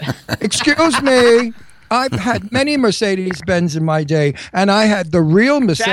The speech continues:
Speaker 2: Mercedes.
Speaker 1: laughing. <laughs>
Speaker 2: I didn't have the fake make-believe, you know,
Speaker 1: He doesn't
Speaker 2: forty,
Speaker 1: either.
Speaker 2: the forty thousand dollar one that they say, "I wished I could buy a Mercedes, but I just bought a forty thousand dollar Mercedes."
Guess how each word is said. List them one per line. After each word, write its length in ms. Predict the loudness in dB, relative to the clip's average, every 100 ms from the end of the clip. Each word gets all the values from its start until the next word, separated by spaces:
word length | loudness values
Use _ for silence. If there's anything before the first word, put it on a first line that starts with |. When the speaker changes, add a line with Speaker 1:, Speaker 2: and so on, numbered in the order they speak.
| -2 -4
Speaker 2:
Mercedes. 20 |
Speaker 1:
laughing. 480 | -4 -4 -6 -8 -8 -8 -12 -18
<laughs> 320 | -12 -10 -4
Speaker 2:
I 220 | 0 2 2
didn't 280 | -2 0
have 300 | 0 2 0
the 80 | -4
fake 340 | -4 -2 -2 -2
make-believe, 640 | -4 0 0 2 0 -2
you 80 | -2
know, 180 | 0 -2
Speaker 1:
He 100 | -6
doesn't 140 | -12 0
Speaker 2:
forty, 200 | 2 2 -2
Speaker 1:
either. 360 | -8 -18 -14 -4
Speaker 2:
the 80 | 0
forty 380 | 4 2 2
thousand 460 | -2 -2 -2 -4 -2
dollar 300 | 0 2 0
one 260 | 0 0 0
that 120 | -2
they 100 | -4
say, 160 | -2 -2
"I 120 | -2
wished 220 | -2 -2
I 40 | -2
could 200 | 0 0
buy 200 | 0 0
a 100 | 0
Mercedes, 500 | -2 0 0 0 0
but 120 | 0
I 100 | 0
just 240 | 0 -2
bought 180 | 2 2
a 40 | 2
forty 280 | 0 -2 -2
thousand 400 | -2 -2 0 0
dollar 240 | 2 2
Mercedes." 580 | 0 0 2 2 2 -2